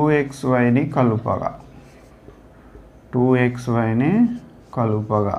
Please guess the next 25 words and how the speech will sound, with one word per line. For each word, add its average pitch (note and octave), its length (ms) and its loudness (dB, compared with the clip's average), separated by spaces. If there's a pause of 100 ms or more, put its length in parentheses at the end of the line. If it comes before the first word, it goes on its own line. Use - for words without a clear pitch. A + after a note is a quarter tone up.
(1120)
So, D#3 80 -4 (120)
నేను C#3+ 200 2 (140)
లెఫ్ట్ C3 260 2 (120)
సైడ్, D#3+ 280 2 (160)
రైట్ D3 260 4
సైడ్ D3+ 240 2 (200)
రెండు C3+ 340 6
వైపులా D3+ 400 4 (640)
ఈ - 20 4 (160)
సమీకరణానికి D3+ 840 4
ఏం D3+ 160 0
చేస్తున్నా? D#3 420 0 (180)
టూ D#3 80 2 (160)
ఎక్స్ C#3+ 260 -4
వైని C3+ 280 6
కలుపుతున్నా. A2 420 0 (100)
అప్పుడు C3+ 220 2 (460)
లెఫ్ట్ C3 300 2
సైడ్ E3 300 2
మనకి D3+ 360 0
ఏమవుతుందో C#3 500 2 (120)
చూడండి, B2+ 380 2 (680)
ఎక్స్ B2+ 220 -4 (140)
స్క్వేర్ C3+ 560 2 (920)
ప్లస్ A#2 300 2